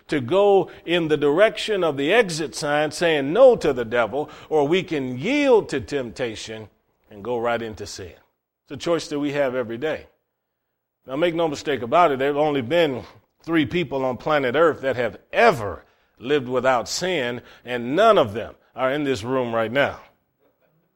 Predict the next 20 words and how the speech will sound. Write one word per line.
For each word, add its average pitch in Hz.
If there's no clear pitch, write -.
Yeah, 90
there's 156
only 180
been 180
three. 180
And 135
two 285
out 151
of 131
the 127
three 143
didn't 160
even 143
make 131
it. -
That 151
was 143
Adam 160
and 175
Eve. 214